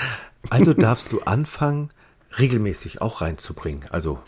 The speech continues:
was ist regelmäßig? Und das Ganze, jetzt wird's ganz besonders spannend, eben dauerhaft, langfristig. Weil sonst für drei Wochen, für, für drei Wochen Zucker reduziert essen bringt nicht so viel.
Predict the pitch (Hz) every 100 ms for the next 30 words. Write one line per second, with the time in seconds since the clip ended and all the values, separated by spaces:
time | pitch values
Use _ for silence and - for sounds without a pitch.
0 | - 92 117 - 117 107 98 73 - -
1 | 110 110 147 - - 135 131 90 92 101
2 | - 92 92 - 90 95 90 - 85 82
3 | - 92 - 95 98 87 69 - - -
4 | 82 92 - - - - - - - -
5 | - - _ 78 78 71 67 _ _ _
6 | 80 82 101 - - _ - 85 80 95
7 | 101 104 127 123 _ 95 98 - 110 90
8 | 80 117 127 123 135 - - - 131 131
9 | 123 120 - 127 - 107 113 98 - 147
10 | - 156 - 165 180